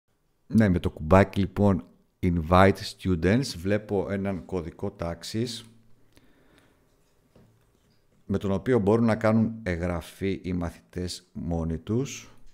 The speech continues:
Για να το δείξουμε εδώ, ας κάνω logout. Ο μαθητής λοιπόν θα κάνει register ως μαθητής και θα βάλει τον κωδικό αυτό τάξης.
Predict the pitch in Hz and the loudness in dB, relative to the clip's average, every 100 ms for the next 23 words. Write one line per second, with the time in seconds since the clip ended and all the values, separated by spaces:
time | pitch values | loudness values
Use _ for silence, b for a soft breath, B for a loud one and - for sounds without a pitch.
0 | _ _ _ _ 113 87 92 90 90 82 | _ _ _ _ -6 -2 0 0 -2 -4
1 | - - 82 82 69 - _ _ _ - | -8 -4 -2 -2 -4 -10 _ _ _ -8
2 | 80 76 76 80 82 95 117 113 - - | -6 -6 -8 -4 -2 0 -2 -6 -16 -16
3 | 82 - 85 90 78 - 85 85 82 82 | -14 -8 -4 -2 -4 -6 -4 -4 -2 -2
4 | 82 98 127 - - - - b b b | 0 0 -2 -10 -20 -20 -20 b b b
5 | b b b b b _ _ _ - 90 | b b b b b _ _ _ -6 -2
6 | 95 113 107 110 113 123 123 - 95 - | -2 -4 -4 -2 2 2 2 -2 -6 0
7 | 104 107 101 92 - 95 87 90 87 80 | 2 4 2 -2 -4 0 2 2 -2 -8
8 | - 90 120 165 - - - - - - | -2 0 0 -2 -12 -18 -18 -16 -18 -20
9 | _ - _ _ _ _ _ - - 95 | _ -20 _ _ _ _ _ -20 -8 -6
10 | 92 90 82 - 92 123 - 104 104 95 | -4 -4 -6 -8 -4 -4 -6 -8 -4 -2
11 | 104 117 113 104 101 87 90 87 - - | 0 0 0 -4 -6 -4 -4 -4 -6 -2
12 | 95 80 - 95 87 - 85 82 - 127 | -2 -4 -8 -6 -6 -6 -8 -8 -10 -10
13 | 147 - - | -10 -12 -18